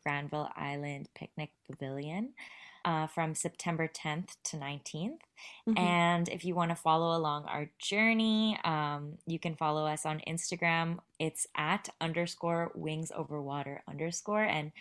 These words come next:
Speaker 1: we have, like, tons of footage of our rehearsals and pictures from our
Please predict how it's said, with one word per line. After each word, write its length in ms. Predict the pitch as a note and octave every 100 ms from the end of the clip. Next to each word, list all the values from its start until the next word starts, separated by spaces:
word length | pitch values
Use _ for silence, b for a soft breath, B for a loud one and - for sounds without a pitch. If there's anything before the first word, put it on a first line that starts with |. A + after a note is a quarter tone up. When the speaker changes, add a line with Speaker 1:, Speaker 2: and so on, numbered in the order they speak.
| B B B
Speaker 1:
we 120 | F#3+
have, 180 | F#3+ F3+
like, 220 | D#3+ D#3+ -
tons 500 | - A3+ G#3+ G#3 G3
of 320 | - E3 - - B B B
footage 720 | - G#3 G3 F#3 F3+ F#3 F3
of 180 | - D#3
our 140 | D3+
rehearsals 1300 | D3+ D3+ - - G3 G3+ F#3 F3 F3 F3 E3+ E3+ F3
and 200 | - E3
pictures 580 | - G3 - F3+ F3 E3+
from 220 | - D#3
our 140 | D3+